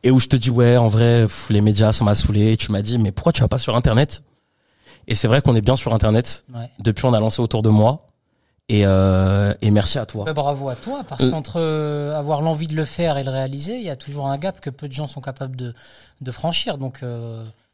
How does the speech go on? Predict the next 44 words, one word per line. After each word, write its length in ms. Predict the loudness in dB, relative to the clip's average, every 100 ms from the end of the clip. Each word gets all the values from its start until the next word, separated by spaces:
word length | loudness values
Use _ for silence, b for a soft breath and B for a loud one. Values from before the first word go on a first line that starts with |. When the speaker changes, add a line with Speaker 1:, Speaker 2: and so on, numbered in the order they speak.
| _
Speaker 2:
c'est 160 | -14 -10
une 120 | -8
jolie 260 | -6 -6
installation. 460 | -6 -6 -6 -6 -6
Les 100 | -4
gens 100 | -4
voient 220 | -4 -6
pas, 160 | -4 -6
mais 100 | -6
il 20 |
y 40 |
a 40 | -10
quatre 220 | -6 -2
cent 160 | 0 0
vingt 160 | -2 0
personnes 360 | 0 2 0 0
autour 180 | 0 -2
de 80 | 0
toi. 280 | 0 2 0
Speaker 1:
<laughs> 40 | -2 -4 -10 B B -10
Speaker 2:
On 160 | -8 -6
est 80 |
vraiment 400 | -6 -6 -4 -2
à 60 | -2
la 80 | -2
nasa, 320 | -2 -2 -2
là. 100 | -2
Donc, 120 | -4 0
Speaker 1:
Ouais, 40 |
Speaker 2:
c'est, 80 | 4
Speaker 1:
ouais. 40 |
Speaker 2:
euh, 360 | 6 6 4 2 -2 -12 -12
Speaker 1:
Ça, 160 | -6 -4
Speaker 2:
bravo 60 | -2
Speaker 1:
ça 160 | 0
Speaker 2:
à 40 | 2
Speaker 1:
va. 60 | 2
Speaker 2:
toi 80 | 0
et 20 |
tes 180 | -4 -6
équipes. 280 | -8 -12 -14 -6
Speaker 1:
Merci 380 | 0 0 2 0
à 60 | 0
toi. 320 | 0 -2 -2